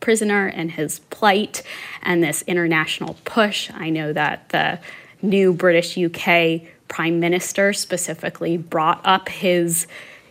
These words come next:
his conditions with the Egyptian Prime Minis-, with the Egyptian president on the sidelines of cop twenty-seven. But unfortunately, it's still an open question what will happen to him now.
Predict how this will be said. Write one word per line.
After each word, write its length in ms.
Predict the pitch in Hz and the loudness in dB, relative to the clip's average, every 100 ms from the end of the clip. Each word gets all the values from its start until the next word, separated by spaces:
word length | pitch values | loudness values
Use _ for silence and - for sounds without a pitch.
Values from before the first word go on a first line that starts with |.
| _ | _
his 240 | - 214 180 | 0 0 2
conditions 800 | 240 214 190 190 226 240 262 190 | 2 4 4 4 0 2 0 2
with 220 | 175 180 | 0 0
the 140 | 180 | -2
Egyptian 500 | 165 - - 190 185 | 0 -4 -4 -4 -4
Prime 340 | - 180 185 190 | -2 -2 0 2
Minis-, 300 | 196 202 - - | 0 0 -6 -4
with 180 | 208 - | -4 0
the 120 | 190 | -2
Egyptian 440 | 170 180 - 180 | 0 -2 0 -4
president 580 | - 175 170 202 233 233 - - | 0 0 0 0 -2 -4 -12 -8
on 180 | 180 175 | 0 2
the 80 | 170 | 2
sidelines 640 | - 170 165 196 233 247 | 0 -2 -2 -2 -4 -6
of 100 | 233 | -6
cop 220 | - 220 | -4 -4
twenty-seven. 640 | - 220 220 226 220 226 233 - - _ | -2 -4 -2 -2 0 -2 -2 -10 -20 _
But 100 | 208 | 2
unfortunately, 640 | 208 208 233 226 214 185 180 | 4 4 2 2 2 0 0
it's 140 | - | -2
still 240 | - 185 | 0 0
an 100 | 180 | 0
open 320 | - 175 165 165 | -2 -2 -2 -2
question 720 | 165 - - 165 160 - - | -4 -6 0 0 0 -4 -6
what 280 | 196 165 - | -4 -2 -2
will 140 | - | -2
happen 400 | - - - - | -2 -4 -4 -6
to 60 | - | -6
him 240 | - - - | -6 -4 -2
now. 320 | - - | -2 -4